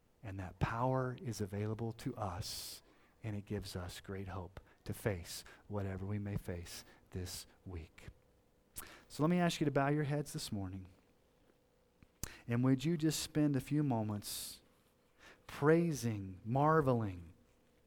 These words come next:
astonishing, whatever <laughs> words you want to use, praising Jesus for his resurrection, and ask him to give you that hope, that assurance, that confidence, that security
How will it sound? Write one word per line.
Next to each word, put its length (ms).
astonishing, 800
whatever 340
<laughs> 0
words 300
you 100
want 160
to 80
use, 480
praising 540
Jesus 460
for 260
his 240
resurrection, 680
and 120
ask 340
him 160
to 80
give 300
you 100
that 180
hope, 440
that 160
assurance, 500
that 220
confidence, 560
that 120
security 600